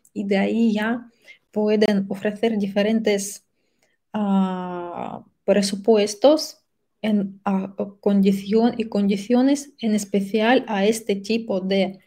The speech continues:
zona, a este tipo de problema, etcétera, etcétera, país, ¿sí? Esta también una de nuestras ventajas, que podemos, ah, ajustar los presupuestos y así, y de esta manera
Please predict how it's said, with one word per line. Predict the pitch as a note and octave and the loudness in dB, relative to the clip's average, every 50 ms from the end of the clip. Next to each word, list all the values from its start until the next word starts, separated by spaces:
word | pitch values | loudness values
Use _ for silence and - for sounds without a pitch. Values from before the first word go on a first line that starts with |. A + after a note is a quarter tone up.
| _ _ _ | _ _ _
zona, | _ - - G3+ G3+ G#3+ G#3+ G#3+ G#3 G#3 G#3 G3+ _ | _ -6 -2 0 0 0 0 0 0 -2 -4 -6 _
a | - G3 F#3+ F#3 | -6 -4 -4 -4
este | F3+ - - - | -4 -8 -10 -14
tipo | F#3+ F#3+ - G3+ G3 G3 F#3 | -8 -6 -4 -4 -2 -2 -4
de | F#3+ F#3 F3 | -4 -4 -6
problema, | - - - F3+ F#3 F#3+ G#3+ A3 A3 G#3+ G#3 G3 G3+ - | -8 -8 -8 -4 -2 0 0 0 0 -2 -4 -4 -6 -10
etcétera, | G3+ G3 - G3 G3 F#3+ F#3+ | -10 -8 -6 -6 -4 -4 -6
etcétera, | G3 - - - - - - | -6 -6 -8 -10 -10 -14 -14
país, | _ - F3+ F3+ F#3 G3+ G#3+ A3 A3+ A3+ - - | _ -6 -4 -2 0 0 0 -2 -4 -8 -10 -16
¿sí? | - - G#3+ A3 C#4+ - _ _ _ _ _ _ _ _ _ _ _ _ _ _ _ _ - - - - - - - - - - - _ _ _ _ | -12 -10 -8 -8 -8 -10 _ _ _ _ _ _ _ _ _ _ _ _ _ _ _ _ -20 -20 -20 -20 -20 -20 -20 -20 -20 -20 -20 _ _ _ _
Esta | G#3+ A3 A3 - G#3 | 0 2 2 2 0
también | G3+ G3 G3 G3 G3 G#3 G3+ | 2 2 4 4 4 4 4
una | G#3 G#3 G3+ | 2 2 2
de | G3 F#3+ F#3 F#3 F3+ F3+ - | 4 2 2 2 0 -2 0
nuestras | - F#3+ G3 G3 G3 G3 - F#3 - | 4 6 6 6 6 4 0 -4 -2
ventajas, | - G3 G3+ G3 G3 A#3+ B3+ B3 - C#4 D4 D#4 - - - _ _ | 0 2 2 4 4 4 4 4 4 4 2 2 0 -6 -14 _ _
que | - - F#3 | -4 -2 -2
podemos, | F3+ - - F#3+ F#3 G3 A3 A#3 A#3 B3+ B3+ B3 - - _ _ _ _ _ _ _ _ _ | -2 -2 -2 0 0 2 4 4 2 2 0 -6 -12 -16 _ _ _ _ _ _ _ _ _
ah, | - G#3 G3+ G3 G3 F#3+ F#3+ F#3 - | -6 -2 0 0 0 0 0 -2 -2
ajustar | - G3+ G3 - A3 - - _ - A3 G#3 G3 F#3+ F#3+ - - | -4 -4 -4 -6 -10 -12 -4 _ 0 2 2 2 0 -2 -6 -6
los | F#3+ F#3+ F#3+ G3 | -6 -6 -4 -6
presupuestos | G3 G3 - - F#3+ G3 A3+ B3 A#3+ - B3+ B3 - - | -8 -8 -6 -6 -2 0 0 0 0 -2 -4 -4 -2 -2
y | |
así, | F#3+ F#3 F#3 F#3+ - - - A#3 A#3+ B3+ C4 B3+ - | -2 -2 -2 -6 -8 -6 -2 0 0 0 -2 -4 -4
y | A3+ G#3 G#3 G3 G3 G3 | -4 -2 0 0 2 2
de | F#3+ F#3+ | 2 0
esta | G3 G3 - A#3 | -2 -2 0 0
manera | A#3 A#3+ B3 C4 C4 C4 C4 B3+ C4 B3+ | 2 2 4 4 4 4 4 2 0 -4